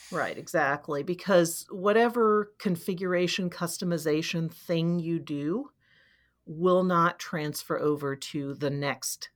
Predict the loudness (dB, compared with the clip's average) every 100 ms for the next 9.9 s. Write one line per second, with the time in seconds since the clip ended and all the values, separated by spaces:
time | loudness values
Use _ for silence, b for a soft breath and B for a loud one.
0 | -14 -8 -6 -6 -10 -8 -4 -4 -4 -4
1 | -4 -4 -6 -8 -4 -4 -4 -8 -2 2
2 | 2 2 -2 b b b b b _ _
3 | -12 -4 -2 2 2 2 2 0 2 2
4 | 2 0 -4 -2 -2 2 4 4 2 -4
5 | -8 -8 -6 -4 -2 -2 0 0 0 -6
6 | -6 -2 0 0 -2 -2 0 0 -2 -4
7 | -2 -2 0 0 2 0 -2 -2 -2 0
8 | 0 -2 -4 -2 -2 -2 0 -2 -4 -12
9 | -6 -6 -6 -6 0 2 2 0 -6